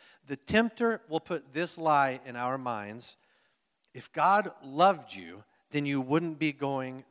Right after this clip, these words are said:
through this." But the voice of Jesus says this, "The Father himself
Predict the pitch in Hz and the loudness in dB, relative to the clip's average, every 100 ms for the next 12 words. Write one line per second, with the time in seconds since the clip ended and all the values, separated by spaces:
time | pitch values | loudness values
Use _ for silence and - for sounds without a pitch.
0 | _ - 127 110 90 - - - _ _ | _ -10 -8 -8 -12 -20 -18 -20 _ _
1 | _ _ _ _ _ _ _ _ _ 143 | _ _ _ _ _ _ _ _ _ -4
2 | 165 151 170 214 - 147 160 185 143 135 | -2 0 4 4 2 -8 -6 -6 -6 -6
3 | 160 131 131 151 - - - _ 143 143 | -6 -6 -2 -2 -2 -8 -16 _ 2 2
4 | - - 202 208 185 196 175 - 185 170 | 4 10 12 12 8 2 2 0 0 0
5 | - - 254 233 156 | -2 2 8 10 8